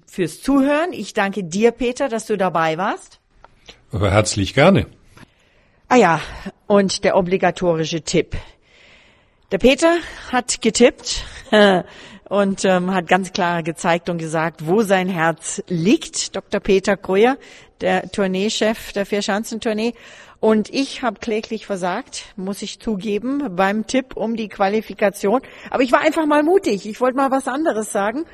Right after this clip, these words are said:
Speaker 1: Ingo und Niklas haben beide mich, ähm, ja, übertrumpft sozusagen. Wir müssen jetzt noch ein Punktesystem uns überlegen, wer wie wo die Punkte kriegt für seine Tipps. Ähm, Ingo,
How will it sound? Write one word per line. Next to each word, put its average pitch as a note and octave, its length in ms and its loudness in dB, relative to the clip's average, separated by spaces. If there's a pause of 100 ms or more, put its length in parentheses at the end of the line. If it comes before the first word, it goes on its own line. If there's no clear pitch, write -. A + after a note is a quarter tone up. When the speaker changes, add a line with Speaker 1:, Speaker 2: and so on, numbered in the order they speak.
(360)
Speaker 1:
Ingo D#4 460 0
und C4 340 0
Niklas A#3+ 520 -2
haben G#3 380 0
beide G3+ 580 4
mich, G#3 480 -4
ähm, F#3+ 360 2
ja, E3+ 240 0
übertrumpft C4 580 2
sozusagen. D4 560 -4 (300)
Wir A3 80 -6
müssen B3 180 -2
jetzt A#3+ 140 -6
noch A3+ 100 -4
ein G#3 80 -4
Punktesystem B3 960 -2
uns B3 220 -6
überlegen, A#3 640 -2 (460)
wer A3+ 600 2
wie A3+ 480 0
wo A3 380 4
die G#3 180 -4
Punkte B3 380 -2
kriegt - 320 -6
für C#4+ 100 -2
seine C4+ 300 0
Tipps. - 440 -6
Ähm, A#3 360 -2
Ingo, D4 260 -2